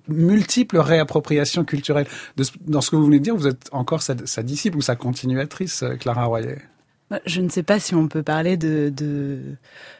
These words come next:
Speaker 2: euh, d'héritage de, de ce point de vue-là, Frédéric Worms,
Speaker 1: Tu
Speaker 2: mais
Speaker 1: peux quand même, euh, c'est,
Speaker 2: en tout cas,
Speaker 1: je sais que vous, peut-être vous avez scrupule à le dire, mais
Speaker 2: Non, mais
Speaker 1: malgré
Speaker 2: je
Speaker 1: tout,
Speaker 2: dirais
Speaker 1: il y a une
Speaker 2: que
Speaker 1: fidélité, disons.
Speaker 2: parce que vous, vous dites beaucoup de choses. Je dirais d'abord le lien entre, euh, la mémoire de la Shoah, la mémoire du communisme.
Speaker 1: Mhm.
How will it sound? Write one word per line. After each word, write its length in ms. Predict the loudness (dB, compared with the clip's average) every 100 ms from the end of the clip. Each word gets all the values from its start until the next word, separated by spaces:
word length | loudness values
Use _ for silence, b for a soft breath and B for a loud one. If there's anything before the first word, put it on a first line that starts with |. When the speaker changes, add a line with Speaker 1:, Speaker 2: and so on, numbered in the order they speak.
| -10
Speaker 2:
euh, 240 | -6 -4
d'héritage 640 | -2 0 0 2 4 4 2
de, 160 | -2 -2
de 100 | -4
ce 140 | -6
point 220 | -4 0 2
de 80 |
vue-là, 320 | 4 6 6 4
Frédéric 500 | 0 2 2 2 2
Worms, 220 | 2 2 2
Speaker 1:
Tu 80 | 4
Speaker 2:
mais 140 | 6
Speaker 1:
peux 160 | 8 6
quand 140 | 4
même, 260 | 2 0 -2 -4
euh, 40 | -6 -4
c'est, 200 | -4 -4 -6 2
Speaker 2:
en 140 | 2
tout 180 | 2 -4 0
cas, 360 | 4 6 4 4
Speaker 1:
je 40 |
sais 140 | 2 4
que 40 |
vous, 100 | 2
peut-être 240 | 2 0 2
vous 140 | 2
avez 80 | 2
scrupule 420 | 2 0 4 4
à 60 | 4
le 80 | 4
dire, 220 | 4 4
mais 240 | 2 2 6
Speaker 2:
Non, 120 | 8
mais 60 | 8
Speaker 1:
malgré 20 | 8
Speaker 2:
je 60 |
Speaker 1:
tout, 60 | 6
Speaker 2:
dirais 300 | 6 6 6
Speaker 1:
il 20 |
y 40 | 6
a 40 |
une 60 | 6
Speaker 2:
que 40 |
Speaker 1:
fidélité, 480 | 8 8 6 2 2
disons. 320 | 0 -2 -8 -10 -4
Speaker 2:
parce 160 | -2
que 60 | -2
vous, 140 | -8 -4
vous 140 | -2
dites 220 | 2 2
beaucoup 240 | 0 -2 -2
de 40 |
choses. 380 | 4 6 6 4
Je 80 | 2
dirais 240 | 2 2
d'abord 500 | 4 4 6 4 4
le 140 | 2 2
lien 300 | 4 4 4
entre, 380 | 2 0 -2
euh, 760 | 0 2 2 0 0 0 0 0
la 140 | 2
mémoire 340 | 4 4 4 2
de 80 |
la 120 | 2 0
Shoah, 260 | 0 0
la 120 | 2
mémoire 320 | 4 4 2 0
du 140 | -4
communisme. 600 | -2 2 4 4 2 2
Speaker 1:
Mhm. 80 | 0